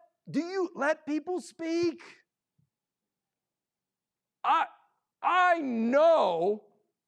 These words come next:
I, 'cause I've had to wrestle with this all week long, so I kinda know, uh, where some of mine are at. But if you came in and were like, "Mike, I, I kinda see this and this and this and this.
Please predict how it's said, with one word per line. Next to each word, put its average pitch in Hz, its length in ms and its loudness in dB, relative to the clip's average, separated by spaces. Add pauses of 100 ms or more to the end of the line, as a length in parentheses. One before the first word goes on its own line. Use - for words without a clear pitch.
(140)
I, 196 120 -2 (200)
'cause 190 120 -2
I've 285 120 2
had 302 140 2
to 165 100 -6 (160)
wrestle 214 300 -4
with 247 160 -2
this 262 180 -6
all 254 160 0
week 247 160 -6
long, 247 320 -6 (420)
so 196 180 -2
I 208 100 0
kinda 226 260 -4
know, 185 440 -2 (2000)
uh, 139 120 -6 (160)
where 160 220 -2
some 208 280 -2
of 196 60 -4
mine 190 280 -4
are 165 140 -4
at. 196 260 -4 (960)
But 254 180 -2
if 190 120 -2
you 214 220 -2
came 254 280 -4
in 233 300 -4 (520)
and 160 100 -6
were 170 40 0
like, 143 180 -4
"Mike, 220 300 2 (1700)
I, 139 100 -4 (340)
I 180 60 -2
kinda 269 280 0
see 277 160 -4
this 269 320 -2
and 175 140 -6
this 262 260 -4
and 202 120 -6
this 262 260 -2
and 180 140 -6
this. 247 180 -2